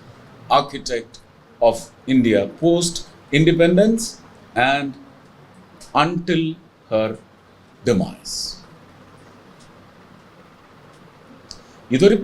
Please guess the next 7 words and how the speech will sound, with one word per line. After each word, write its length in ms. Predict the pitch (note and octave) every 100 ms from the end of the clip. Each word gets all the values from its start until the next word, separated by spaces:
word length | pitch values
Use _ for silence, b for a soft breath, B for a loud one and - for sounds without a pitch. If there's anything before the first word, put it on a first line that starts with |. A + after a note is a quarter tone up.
| -
പൗരൻ 380 | D3+ G3 B3+ C4 B3+
എന്ന 140 | A3+ F#3+
നിലയ്ക്ക് 340 | D#3 - F2+ - - - - - - - - - - - G#2+ C#3+
ആയമ്മ 260 | F#3+ G3 F#3
നടത്തി 260 | E3 F3 G3 E3+
വച്ചിട്ടുള്ള 480 | E3+ F3 E3 D#3 G3 B3 - - - - - - - - - - - - - - - - - - - - C3
അഡ്മിനിസ്ട്രേഷണൽ 960 | B2+ F#3 A#3 A#3 - G#3 G3 F#3 D#3+